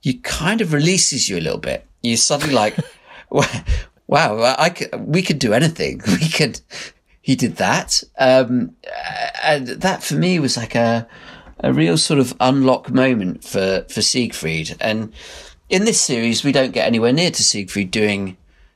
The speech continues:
anything as extraordinary as that, but it, it, it, f-, it really cracked the character open for me, that this was the sort of person he was. Uh, so yeah, that, that's probably the,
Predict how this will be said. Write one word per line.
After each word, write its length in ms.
anything 480
as 160
extraordinary 680
as 180
that, 280
but 320
it, 460
it, 340
it, 200
f-, 240
it 180
really 240
cracked 380
the 80
character 420
open 340
for 160
me, 260
that 240
this 220
was 120
the 60
sort 200
of 60
person 360
he 100
was. 520
Uh, 400
so 180
yeah, 80
that, 240
that's 180
probably 300
the, 280